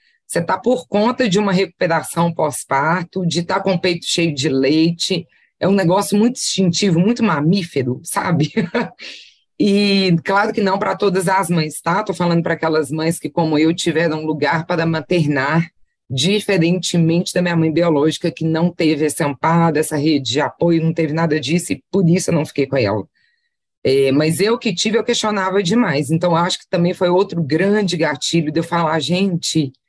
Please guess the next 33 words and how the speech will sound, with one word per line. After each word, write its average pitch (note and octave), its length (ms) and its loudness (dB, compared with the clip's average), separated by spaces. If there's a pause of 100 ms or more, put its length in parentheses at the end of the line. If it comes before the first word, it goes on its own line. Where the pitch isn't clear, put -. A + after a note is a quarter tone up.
(140)
quem A#3+ 300 2
é F#3 140 0
dessa G3 260 0
mulher? F#3+ 480 2
Como F3 160 2
é G#3 80 0
que - 80 -12
foi G#3 120 2
meus G#3 200 0
sete F#3+ 240 0
primeiros F#3 400 0
dias? E3 360 2
Se F#3 100 -2
ela G3+ 160 2
não A3+ 120 0
participou F#3 500 -2
disso, E3+ 280 -2
como F3 160 0
é G3 80 0
que - 80 -16
foi G#3 100 -2
minha G#3+ 140 0
gravidez? G3+ 720 0
Como E3 200 0
eu F#3+ 80 2
mexia B3 300 0
na D#3+ 100 2
barriga C#3+ 360 0
igual D3 160 0
minha C#3 140 -2
filha C3+ 240 -2
mexeu?" C3+ 680 0 (480)
E, F#3+ 300 2